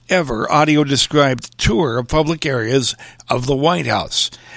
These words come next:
White House tours have always been self-guided. It is voiced by legendary Washington, D C radio personality,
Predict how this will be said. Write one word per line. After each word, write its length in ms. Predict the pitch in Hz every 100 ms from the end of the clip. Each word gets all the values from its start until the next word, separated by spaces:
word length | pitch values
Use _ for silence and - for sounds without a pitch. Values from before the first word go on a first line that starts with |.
| - -
White 340 | 104 117 101
House 320 | 107 101 -
tours 420 | - 143 123 143
have 220 | 113 113 107
always 360 | 127 110 95
been 240 | - 98 85
self-guided. 1000 | - 143 113 - - 160 170 110 76 - - - - -
It 100 | 156
is 180 | 147 113
voiced 520 | 139 180 190 - 139
by 240 | 123 98
legendary 840 | 98 131 185 160 156 151 160 147
Washington, 680 | 131 139 170 - 156 127 127
D 180 | 131 156
C 260 | - 147 135
radio 380 | 131 147 139
personality, 960 | 123 131 135 - 113 131 123 117 123